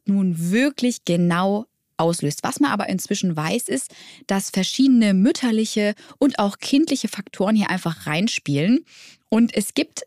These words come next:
wie eingangs erwähnt, unsichere Anzeichen und sichere Anzeichen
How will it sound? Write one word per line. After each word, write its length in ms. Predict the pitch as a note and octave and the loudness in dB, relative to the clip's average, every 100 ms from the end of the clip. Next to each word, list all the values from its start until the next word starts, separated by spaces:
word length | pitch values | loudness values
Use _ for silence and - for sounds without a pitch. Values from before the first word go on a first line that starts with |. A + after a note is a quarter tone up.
| - | -4
wie 320 | F#3+ C#4+ - | 2 2 2
eingangs 540 | A3+ C#4 A#3+ A#3+ A#3+ | 2 4 4 4 2
erwähnt, 480 | - F3+ F3+ G3 G#3 - | -2 -2 0 0 -2 -2
unsichere 440 | G#3 A#3+ C#4+ C4+ | 0 0 0 -2
Anzeichen 560 | B3 C4+ B3+ B3+ B3+ A#3+ | -2 -2 -2 -4 0 0
und 260 | C#4 D#4 A#3 | 4 2 2
sichere 460 | B3 B3+ F#3 D#3 | -2 -2 -2 -2
Anzeichen 800 | - E3 E3+ D#3+ F3 G3 B3+ | -2 -4 -4 -2 -2 0 0